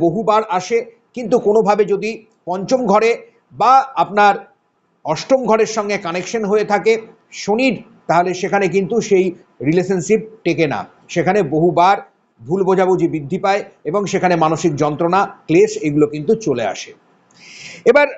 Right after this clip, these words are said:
রাজনৈতিক ফিল্ডের মানুষদের জন্য আমি বারবার প্রথমেই বলে রাখছি, তুলা রাশির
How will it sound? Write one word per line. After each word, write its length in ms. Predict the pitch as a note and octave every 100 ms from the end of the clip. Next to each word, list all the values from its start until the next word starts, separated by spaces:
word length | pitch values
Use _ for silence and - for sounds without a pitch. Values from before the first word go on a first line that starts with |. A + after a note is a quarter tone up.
| - E3+ F3
রাজনৈতিক 560 | F#3+ G#3 C4+ - D4+ - _ _ -
ফিল্ডের 360 | B3+ B3+ C4+
মানুষদের 440 | A3+ G#3 A#3 G3+ F3
জন্য 240 | B3 B3 C4+ C4+ -
আমি 180 | E3 G3
বারবার 320 | F#3+ F#3+ G3+ G#3+
প্রথমেই 320 | G3+ G#3 A#3+ G3
বলে 140 | G#3+
রাখছি, 320 | G#3 G3+ - C4 - _ _ -
তুলা 180 | A3+ A#3+
রাশির 280 | A3+ -